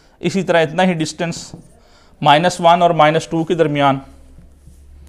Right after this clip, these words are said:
और इतना ही डिस्टेंस माइनस टू और माइनस थ्री के दरमियान। ये हमारे पास एक नंबर लाइंस आ गई है, इसके ऊपर इलेवन फ्रैक्शन माइनस फ़ोर को हम क्या करेंगे, रिप्रेजेंट करेंगे।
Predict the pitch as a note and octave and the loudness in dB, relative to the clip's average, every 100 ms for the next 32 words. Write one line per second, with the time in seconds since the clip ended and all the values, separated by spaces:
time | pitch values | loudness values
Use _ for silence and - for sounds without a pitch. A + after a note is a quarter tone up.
0 | - - - C3+ C3 C3+ D#3+ D#3+ C#3+ - | -20 -20 -4 0 0 2 0 2 -4 -6
1 | D3+ D#3 - - B2+ C3 C#3 - D3 F3+ | -8 -8 -10 -2 2 2 -2 -4 0 0
2 | - C3 B2+ B2 - C#3 C3 B2+ B2 A#2+ | 0 0 0 0 -6 -8 -6 -6 -4 -4
3 | A#2+ C3+ _ _ _ - D3+ E3 D#3+ E3+ | -6 -10 _ _ _ -12 -4 2 4 4
4 | F3 E3+ F3 D3+ D3+ E3 F#3 E3 D#3 D3+ | 2 2 0 -4 -4 0 0 0 0 0
5 | C#3 C3+ C#3+ D3+ D3 F3 D#3+ E3 D3+ D3 | 0 0 -2 -6 -6 -4 -4 -2 -2 0
6 | C#3+ E3 E3 D#3 D3 E3 C#3+ B2+ C3+ D3 | 0 -2 -4 -4 -2 -4 -2 -2 -2 -6
7 | - C#3 C3 C3+ B2+ C3 B2+ B2 A#2+ C#3+ | -4 -4 -2 -4 -4 -2 -2 -2 -6 -6
8 | B2+ B2 A#2+ E3+ F#3 - G#2+ F#2+ | -8 -8 -10 -12 -16 -14 -14 -14